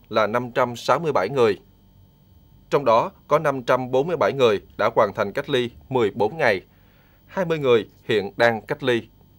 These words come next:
Số người cách ly tại cơ sở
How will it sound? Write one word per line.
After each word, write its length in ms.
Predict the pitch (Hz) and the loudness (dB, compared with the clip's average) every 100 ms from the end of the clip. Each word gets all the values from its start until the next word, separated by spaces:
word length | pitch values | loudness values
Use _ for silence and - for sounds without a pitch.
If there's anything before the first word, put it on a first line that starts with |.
| _ _ _ _ _ _ _ _ - | _ _ _ _ _ _ _ _ -20
Số 180 | - 196 | -4 -2
người 120 | 151 | -2
cách 160 | - | -4
ly 220 | 156 143 135 - _ | 0 0 0 -12 _
tại 180 | 117 95 | 0 0
cơ 140 | - 131 | -2 -2
sở 340 | - 98 95 | 2 0 0